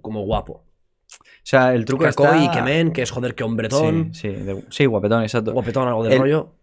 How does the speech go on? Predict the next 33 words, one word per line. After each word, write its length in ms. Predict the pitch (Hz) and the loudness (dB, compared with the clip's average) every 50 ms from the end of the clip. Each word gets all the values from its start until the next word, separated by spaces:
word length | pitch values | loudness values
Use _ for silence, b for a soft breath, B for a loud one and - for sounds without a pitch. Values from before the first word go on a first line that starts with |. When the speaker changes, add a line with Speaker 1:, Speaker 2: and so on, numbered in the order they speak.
| _ - | _ 0
Speaker 2:
el 300 | 147 139 131 135 127 123 | 2 4 4 4 4 2
truco 160 | 147 160 170 | 0 -2 -2
está 280 | 175 170 - 156 147 147 | -2 -2 -2 -2 -2 -2
en 120 | 165 185 165 | -4 -4 -6
tener 200 | - 110 104 101 | -6 -6 -6 -6
los 180 | 104 104 - | -6 -8 -10
ojos 160 | 117 117 113 | -12 -12 -12
azules 560 | 120 117 - - 165 165 175 185 190 175 - - | -12 -10 -6 -4 -4 -2 -2 -4 -4 -6 -16 -12
y 240 | - - 113 104 101 | -8 -8 -6 -6 -8
tener 360 | - - 104 98 95 95 104 | -8 -8 -8 -6 -6 -6 -6
cuerpo 280 | - 107 101 - - 104 | -6 -4 -4 -2 0 0
de 120 | 92 87 | 0 0
dios 220 | 85 78 82 - - | 0 -2 -4 -6 -6
griego, 280 | - - 58 50 50 | -6 -8 -8 -8 -8
¿no? 200 | 58 71 73 - - | -8 -8 -8 -10 -12
Un 60 | - | -12
poquito. 340 | - 92 90 85 - 76 - - _ - | -8 -6 -6 -4 -6 -6 -8 -10 _ -14
Speaker 1:
Joder, 240 | - 120 120 110 101 | -8 -6 -4 -4 -2
claro, 220 | 98 117 110 101 101 | -2 -2 0 0 0
es 100 | 107 104 | -2 -4
que 80 | 110 | -6
si 80 | 104 104 | -8 -6
tienes 200 | 98 107 104 107 | -6 -6 -6 -4
eso, 460 | 101 110 117 123 123 123 117 117 _ _ _ | -4 -2 -2 -2 -2 -2 -4 -8 _ _ _
pero 100 | - 123 | -8 -8
en 60 | 120 113 | -6 -6
Speaker 2:
Ya 0 | |
está. 0 | |
Speaker 1:
cualquier 200 | 110 101 110 104 | -6 -6 -8 -8
parte 120 | 107 104 123 | -8 -8 -8
del 60 | 113 | -8
mundo. 340 | 104 95 92 98 110 110 - | -8 -8 -8 -8 -8 -10 -10
<laughs> 40 | _ | _